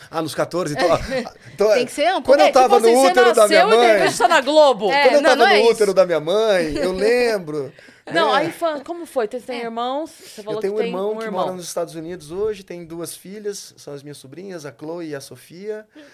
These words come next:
Speaker 1: É, meu pai já faleceu, mas tenho uma relação muito boa com a minha mãe. Minha mãe sempre foi incentivadora dos meus projetos, das coisas que eu queria fazer. E foi ela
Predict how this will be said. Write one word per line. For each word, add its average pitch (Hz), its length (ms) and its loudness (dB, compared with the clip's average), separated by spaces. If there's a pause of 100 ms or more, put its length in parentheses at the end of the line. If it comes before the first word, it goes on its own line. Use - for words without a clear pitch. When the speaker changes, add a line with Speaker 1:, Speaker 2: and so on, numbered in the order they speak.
(300)
Speaker 1:
É, 143 640 -10
meu 165 240 -14
pai 190 160 -4
já 170 100 -10
faleceu, 202 680 -6
mas 165 540 -12
tenho 180 160 -10
uma 175 80 -10
relação 170 260 -12
muito 196 180 -16
boa 175 200 -10
com 185 80 -14
a - 20 -12
minha 151 140 -14
mãe. 180 320 -16 (120)
Minha 139 140 -20
mãe 160 140 -18
sempre 165 280 -20
foi 156 240 -16 (320)
incentivadora 143 680 -10
dos 123 160 -16
meus 135 160 -14
projetos, 143 480 -14
das 120 160 -20
coisas 123 260 -20
que - 80 -20
eu 120 40 -20
queria 123 180 -16
fazer. 127 340 -16 (240)
E - 40 -20
foi 208 200 -4
ela 214 300 -2